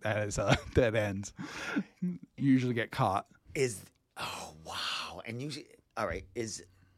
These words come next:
Speaker 2: there's competition, and like you said, is there, of course, it's like, there's, like, some high school and shit going behind the scenes.
Speaker 1: Mm-hmm.
Speaker 2: Like, is there backstabbing? Is there bad mouthing? You know, it's dog eat dog world. Is that kinda how it is back there? Or is it m-,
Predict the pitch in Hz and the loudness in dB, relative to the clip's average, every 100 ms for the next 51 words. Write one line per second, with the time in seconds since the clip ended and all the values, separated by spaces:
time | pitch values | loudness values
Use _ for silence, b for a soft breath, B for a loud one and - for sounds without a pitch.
0 | _ - 90 - - 104 127 - 127 - | _ -14 -12 -8 -4 -2 -4 -2 -4 -4
1 | 90 90 90 85 92 - 85 - 92 - | -6 -6 -6 -6 -6 -4 -4 -4 -6 -2
2 | 95 82 78 b b b b b - 95 | -2 -2 -4 b b b b b -18 -16
3 | - 120 78 - - - - - - _ | -4 -2 -2 -4 -8 -10 -12 -14 -18 _
4 | _ - - - 58 - - 64 80 76 | _ -18 -14 -14 -12 -14 -14 -14 -10 -10
5 | - - 71 73 65 58 50 _ _ _ | -10 -12 -14 -16 -16 -20 -20 _ _ _
6 | _ - - - - 85 82 80 78 87 | _ -12 -8 -8 -8 -10 -10 -10 -10 -10
7 | 80 78 - 87 85 143 190 254 - 95 | -10 -8 -8 -6 -2 2 4 4 2 -2
8 | 107 87 90 92 117 - 110 107 104 95 | -2 -2 -2 -2 -4 -4 -2 -2 -2 -6
9 | 87 95 87 87 95 92 101 101 98 98 | -4 -4 -4 -4 0 4 4 2 -2 -2
10 | 101 104 101 98 90 B B B B - | -2 -4 -4 -4 -10 B B B B -8
11 | 117 101 104 - - 123 131 135 123 - | 0 2 2 0 4 6 6 2 -6 0
12 | 135 147 160 131 120 117 120 117 120 123 | 6 8 8 8 6 6 2 6 8 8
13 | - 120 127 113 120 107 123 131 156 151 | 4 0 2 6 6 6 2 0 2 2
14 | 165 185 185 135 135 135 147 143 165 | 2 0 2 6 6 8 4 2 -4